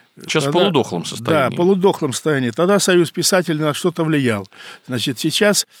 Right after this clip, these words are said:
Speaker 2: я понимаю, что это вина не только писателей, но вместе с тем, я думаю, что если найти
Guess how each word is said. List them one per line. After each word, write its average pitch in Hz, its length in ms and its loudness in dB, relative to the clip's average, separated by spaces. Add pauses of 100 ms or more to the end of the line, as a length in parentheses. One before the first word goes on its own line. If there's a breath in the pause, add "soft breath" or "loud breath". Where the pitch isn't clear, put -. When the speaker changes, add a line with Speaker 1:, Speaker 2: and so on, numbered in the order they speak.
(180 soft breath)
Speaker 2:
я 156 240 2
понимаю, 170 500 2
что 165 160 0
это 147 240 0 (260 loud breath)
вина 147 300 0
не 139 140 0
только 135 320 -2
писателей, 180 560 0
но 160 100 0
вместе 165 320 0
с - 100 -2
тем, 170 300 0 (220 loud breath)
я 156 200 0
думаю, 156 400 0
что 156 200 -4
если 170 520 2 (280 loud breath)
найти 170 500 0